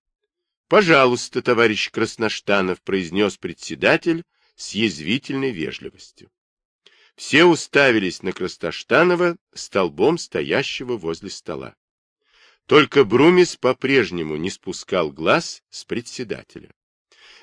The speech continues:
Митрофан Рудых, откинувшись назад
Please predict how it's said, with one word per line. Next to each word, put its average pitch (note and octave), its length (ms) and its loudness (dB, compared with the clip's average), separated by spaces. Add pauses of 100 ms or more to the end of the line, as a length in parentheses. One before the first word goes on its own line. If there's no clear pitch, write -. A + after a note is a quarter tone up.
Митрофан C3+ 680 2
Рудых, B2 580 -2 (100)
откинувшись A2+ 880 -2
назад F#2+ 480 -2